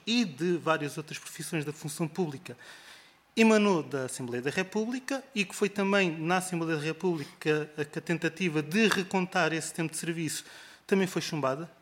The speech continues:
eh, salvo erro, na, não foi na legislatura anterior, foi na outra, que levou até uma ameaça do, na altura do, do senhor Primeiro-Ministro de se demitir caso a proposta passasse,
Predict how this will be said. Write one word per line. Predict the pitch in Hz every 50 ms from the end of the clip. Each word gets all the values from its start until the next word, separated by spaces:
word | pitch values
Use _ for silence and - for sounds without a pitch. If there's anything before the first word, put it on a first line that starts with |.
| _ - - -
eh, | 143 131 131 131
salvo | - - - 143 127 131 135 143
erro, | 143 135 - 151
na, | 143 143 139 143 143 143 143 139 139 135 139 139 135 131 127 - - - - - - - - - - - - _ _ _ _ _ _ _ _ _ _ 165
não | 156
foi | 147 - 165
na | 160 156
legislatura | 151 147 165 151 170 165 156 - 170 170
anterior, | 165 160 - 165 180 165
foi | 156 - - - 156
na | 147 151
outra, | 156 165 165 160 160 - 135 131
que | - - - 170
levou | 156 156 147 143 156 156
até | 156 156 - 170
uma | 156 147 147 147 147
ameaça | 147 147 160 165 151 - - - 139 131
do, | 131 139 139 139 135 135 135
na | 135 135 135
altura | 131 - - 147 135 127
do, | 127 135
do | 135 135 _ -
senhor | - - - 143
Primeiro-Ministro | 147 - 151 143 147 147 151 160 160 151 - - 135 127
de | 131 139 180 170
se | - - 185 165
demitir | 156 175 170 175 170 - - 196 180 - - -
caso | - 180 165 160 -
a | 151
proposta | - - 147 - 139 127 - - 151
passasse, | - - 180 - - 196 208 214 - - -